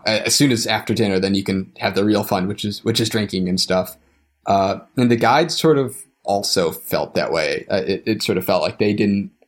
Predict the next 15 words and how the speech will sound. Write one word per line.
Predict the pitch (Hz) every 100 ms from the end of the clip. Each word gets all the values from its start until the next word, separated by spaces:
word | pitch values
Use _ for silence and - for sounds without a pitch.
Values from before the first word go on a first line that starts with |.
| _ _ _ -
really | 127 135 131
care | 127 127 117
too | 127
much | 117
about | - 107 104
talking | 104 95
about | 85
politics | - 156 147 156 139 -
or | 143
anything. | 131 120 127 117 113 113 _ _ _ _ -
Uh, | 98 95 87 - -
and | 107 98 104
the, | 95 87 -
and | 101 90
the | 80